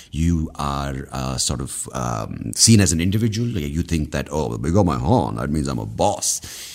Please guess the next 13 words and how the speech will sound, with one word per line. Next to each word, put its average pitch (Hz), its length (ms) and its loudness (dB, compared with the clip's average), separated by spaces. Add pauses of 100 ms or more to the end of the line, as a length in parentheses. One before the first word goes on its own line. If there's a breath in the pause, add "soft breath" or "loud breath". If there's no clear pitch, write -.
(240 loud breath)
The, 82 160 2
um, 64 800 -2
brighter, 107 460 2
the 95 80 2
more 82 160 0
garish. - 600 0
I - 140 -6
mean, 80 180 0
I, 85 200 -2
I'm 92 160 2
kinda 107 200 2
mixing 90 280 4
up, - 300 -6